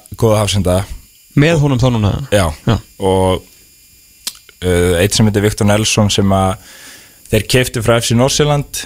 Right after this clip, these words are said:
Speaker 1: sem er ungur, tuttugu og eins árs, mjög vel spilandi, fljótur hafsend sem er svona framtíðarprojekt þeirra sem þeir ætla að selja.
Speaker 2: Ok.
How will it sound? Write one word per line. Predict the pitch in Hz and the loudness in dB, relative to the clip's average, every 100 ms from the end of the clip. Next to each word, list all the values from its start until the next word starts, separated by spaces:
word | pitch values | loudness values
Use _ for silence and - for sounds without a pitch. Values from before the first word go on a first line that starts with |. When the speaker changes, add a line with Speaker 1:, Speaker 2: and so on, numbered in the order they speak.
| 127 | -8
Speaker 1:
sem | - 117 | 0 2
er | 104 101 | 2 0
ungur, | 135 139 131 - | -2 -2 -2 -2
tuttugu | - 131 127 | 0 0 0
og | 131 | 0
eins | 135 127 | 0 0
árs, | 120 - - _ _ - | 0 -4 -10 _ _ -4
mjög | 104 85 98 117 120 | -2 0 2 2 2
vel | 120 | 0
spilandi, | - 123 123 117 113 | -2 -2 0 0 0
fljótur | 123 120 - 117 | 0 0 0 0
hafsend | 120 - 117 - | 0 0 -2 0
sem | 107 | 2
er | 107 | 2
svona | 107 104 | 2 0
framtíðarprojekt | 120 127 - 131 120 131 120 113 | 0 0 0 -2 0 -2 -2 -2
þeirra | 123 107 | 0 2
sem | 110 | 2
þeir | 104 | 0
ætla | 104 | -2
að | - | 0
selja. | 95 73 - - - | 0 0 -6 -8 0
Speaker 2:
Ok. | 135 | 0